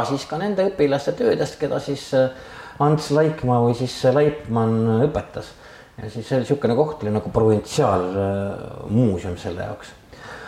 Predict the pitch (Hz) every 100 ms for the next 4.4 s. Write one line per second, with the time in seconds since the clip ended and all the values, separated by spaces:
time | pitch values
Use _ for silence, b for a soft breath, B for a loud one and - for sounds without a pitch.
0 | B B - 135 143 226 214 - 147 143
1 | - 143 139 139 139 135 - B B B
2 | - - 143 180 220 185 127 120 185 247
3 | 110 98 95 - 120 214 202 - - 190
4 | - - 120